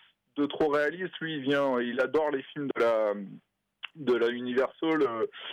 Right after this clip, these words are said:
le, le Loup-garou, euh, Frankenstein, La fiancée de Frankenstein, euh, La main visible, tout ça. Et c'est des choses qu'on ressent vraiment, en fait, dans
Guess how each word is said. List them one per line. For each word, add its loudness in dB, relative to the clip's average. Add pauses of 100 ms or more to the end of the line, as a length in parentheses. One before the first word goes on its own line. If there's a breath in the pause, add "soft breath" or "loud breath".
(220 loud breath)
le, 4
le 0
Loup-garou, 2
euh, 4 (100)
Frankenstein, -2
La 2
fiancée -4
de -16
Frankenstein, -2
euh, 2
La 0
main 0
visible, -6
tout -18
ça. 2 (340 loud breath)
Et 2 (100)
c'est 0
des 2
choses -2
qu'on 2
ressent -2
vraiment, 0
en -14
fait, -2
dans 0